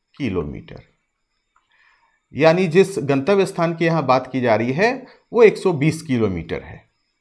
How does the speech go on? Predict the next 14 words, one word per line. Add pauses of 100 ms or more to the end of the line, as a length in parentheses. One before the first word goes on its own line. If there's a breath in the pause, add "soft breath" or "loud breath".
(680 soft breath)
तो
अब, (560)
अ,
चाल
बदल
गया
है
अस्सी
किलोमीटर
प्रति
घंटा
की
चाल
से।